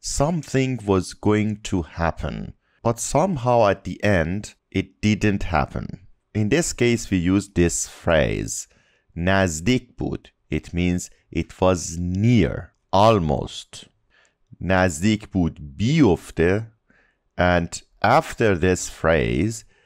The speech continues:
because we have a hidden that, hidden که,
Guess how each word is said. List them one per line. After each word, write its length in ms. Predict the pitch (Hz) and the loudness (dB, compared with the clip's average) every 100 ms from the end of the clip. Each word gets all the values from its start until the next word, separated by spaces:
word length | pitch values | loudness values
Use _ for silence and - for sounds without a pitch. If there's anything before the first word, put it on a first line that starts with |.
| _ _ _ | _ _ _
because 440 | 113 - 87 69 | -2 2 0 0
we 140 | 69 73 | -4 -4
have 380 | 80 78 76 - | 0 2 2 0
a 180 | 73 71 - | 0 0 -2
hidden 640 | - 120 110 92 67 64 - _ | -2 0 2 0 -2 -6 -10 _
that, 760 | 76 71 92 92 57 - - - - | -10 -2 2 2 2 -4 -6 -12 -14
hidden 480 | _ 101 90 76 67 - | _ 0 2 -2 -4 -14
که, 580 | - - 98 76 87 | -6 0 2 4 2